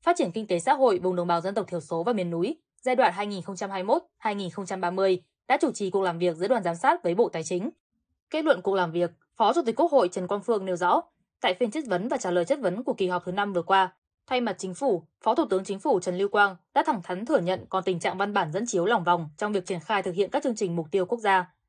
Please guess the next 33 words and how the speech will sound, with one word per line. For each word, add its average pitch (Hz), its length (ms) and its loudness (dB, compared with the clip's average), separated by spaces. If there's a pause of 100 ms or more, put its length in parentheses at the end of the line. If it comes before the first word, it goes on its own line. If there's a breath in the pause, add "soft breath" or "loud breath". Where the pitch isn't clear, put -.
(340)
Do 262 140 2
đó, 190 340 2 (200)
Phó 220 140 4
Chủ 339 80 0
tịch - 140 -2
Quốc 330 160 4
hội 254 160 4
đề 175 120 -2
nghị 175 280 -2 (280)
Chính 214 200 -2
phủ, 220 320 2 (120)
các 285 100 2
bộ 247 160 2
nói 170 140 -2
chung, 220 280 0 (300)
trong 302 180 0
đó 196 120 2
có 202 100 -2
Bộ 247 140 4
Tài 180 140 -4
chính 175 200 -6
nói 175 100 -4
riêng, 214 280 0 (260)
đề 220 120 2
xuất 349 180 0
giải 208 120 0
pháp 311 320 0
để 185 100 0
khắc 180 160 -4
phục 175 140 -2
tình 175 140 -2
trạng 180 180 -4
này, 170 260 -2